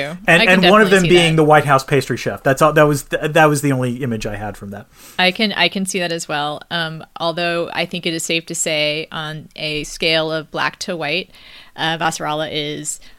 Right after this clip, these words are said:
Speaker 2: white and Donald
Speaker 1: Yes.
Speaker 2: Trump is black. Like, it, they are as far apart in terms of temperament and leadership
Speaker 1: And
Speaker 2: and
Speaker 1: political
Speaker 2: every
Speaker 1: skill.
Speaker 2: other
Speaker 1: Yeah.
Speaker 2: political skill. Every, just the names of the things you wanna name.
Speaker 1: Yeah.
Speaker 2: Any character trait that exists. <laughs>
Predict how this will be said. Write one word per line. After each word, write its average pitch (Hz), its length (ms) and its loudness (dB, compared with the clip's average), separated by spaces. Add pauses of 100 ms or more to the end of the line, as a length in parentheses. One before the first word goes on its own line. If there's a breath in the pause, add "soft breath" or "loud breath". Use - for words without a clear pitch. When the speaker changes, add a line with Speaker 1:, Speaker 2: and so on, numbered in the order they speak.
Speaker 2:
white 156 400 0
and 151 680 -6 (380 soft breath)
Donald 127 200 -2
Speaker 1:
Yes. - 40 -10
Speaker 2:
Trump 143 160 -8
is 160 80 -8
black. - 480 -14 (220 soft breath)
Like, - 180 -10
it, 165 140 -4
they 175 160 4
are 165 200 2
as 147 280 -6
far 185 400 0
apart 170 520 -4
in 156 160 -10
terms 156 280 -10
of 151 100 -10
temperament 156 680 -12
and 143 420 -6
leadership 151 600 -6
Speaker 1:
And 139 100 0
Speaker 2:
and 135 80 2
Speaker 1:
political 147 320 4
Speaker 2:
every 151 220 -4
Speaker 1:
skill. 123 180 2
Speaker 2:
other 151 320 -8
Speaker 1:
Yeah. 107 100 -8 (300)
Speaker 2:
political 175 340 -6
skill. - 220 -8
Every, 226 520 4 (120)
just 226 240 -8
the 202 140 2
names 226 460 0
of 269 80 -2
the 254 120 4
things 220 320 2
you 202 80 0
wanna 185 180 0
name. 170 480 0
Speaker 1:
Yeah. 123 140 -2 (240)
Speaker 2:
Any 240 260 4
character 208 380 4
trait 185 320 0
that 175 100 0
exists. 156 640 -4
<laughs> 277 60 -6